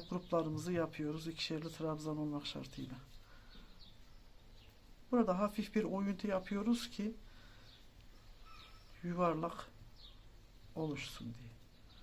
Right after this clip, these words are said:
İki omuza da aynı işlemi uyguluyoruz. Ben şimdi size sadece bir omuzda göstereceğim. Aynı işlemin aynısını öbür omuza da yapacağız.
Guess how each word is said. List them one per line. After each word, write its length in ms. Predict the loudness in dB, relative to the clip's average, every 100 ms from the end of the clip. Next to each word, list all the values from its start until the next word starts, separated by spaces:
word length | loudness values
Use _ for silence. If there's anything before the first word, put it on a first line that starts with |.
| -14 -14 -16 -18 -18 -18 -18 -18 -16 -14 -2
İki 220 | 2 8
omuza 360 | 8 8 6 8
da 60 |
aynı 260 | 8 8 6
işlemi 440 | 2 2 4 4
uyguluyoruz. 760 | 4 4 4 4 6 6 4 4
Ben 160 | 4 4
şimdi 340 | 2 2 2
size 280 | 0 0 0
sadece 580 | 4 6 6 4 2 -2 -6 -16 -16 -16 -18 -18 -18 -18 -8 0
bir 100 | 4
omuzda 400 | 6 4 4 2
göstereceğim. 760 | 4 2 2 2 4 2 6
Aynı 300 | 8 8 6
işlemin 340 | 4 4 4 6
aynısını 480 | 8 6 4 0 2
öbür 200 | 2 2
omuza 340 | 2 0 -2
da 60 | -4
yapacağız. 580 | -6 -6 -6 -6 -8